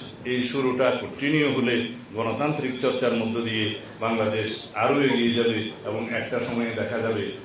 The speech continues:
আমাদের সমস্ত গণতান্ত্রিক প্রতিষ্ঠান এবং সাংবিধানিক প্রতিষ্ঠানগুলো শক্তিশালী ভিত্তির উপরে দাঁড় হয়ে গেছে এবং তারাই গণতন্ত্রের রক্ষা কবচ হিসেবে,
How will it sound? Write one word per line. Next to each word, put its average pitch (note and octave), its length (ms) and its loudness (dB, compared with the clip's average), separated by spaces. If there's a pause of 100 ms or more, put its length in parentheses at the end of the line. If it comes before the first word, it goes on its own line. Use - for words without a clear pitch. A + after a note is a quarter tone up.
(140)
আমাদের A#2 440 0
সমস্ত F#3 280 0
গণতান্ত্রিক C3 600 0
প্রতিষ্ঠান A2 560 -6 (280)
এবং A#2 320 0
সাংবিধানিক C3+ 480 4
প্রতিষ্ঠানগুলো A#2+ 640 0 (380)
শক্তিশালী F#3 540 6
ভিত্তির G3 300 6
উপরে G3 240 8
দাঁড় F3+ 220 10
হয়ে G3 240 10
গেছে A#3 420 8 (180)
এবং F3+ 360 6
তারাই A#3+ 320 8
গণতন্ত্রের D#3+ 560 6
রক্ষা C#3+ 260 4
কবচ C3 360 2
হিসেবে, A#2 400 0